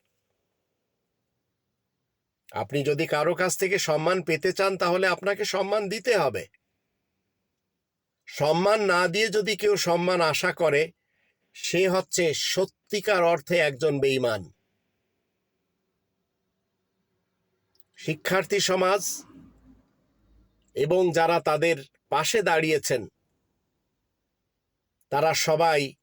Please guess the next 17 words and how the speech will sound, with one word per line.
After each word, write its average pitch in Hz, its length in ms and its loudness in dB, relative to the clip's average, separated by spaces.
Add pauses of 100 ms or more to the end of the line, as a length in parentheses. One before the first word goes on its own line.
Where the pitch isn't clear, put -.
(1600)
একটি 151 300 -2
স্লোগান 202 540 2
দিচ্ছেন 175 400 0
যে, 170 80 2
"আমরা 156 300 2
মরার 151 420 2
জন্য 156 480 2
এক 147 280 -2
হয়েছি।" 123 460 -2 (1000)
মনে 175 200 4
রাখবেন, 208 320 2
সবাই 175 380 2
যখন 190 320 0
মরার 160 360 2
জন্য 170 240 2
এক 160 260 2
হয়, 139 260 0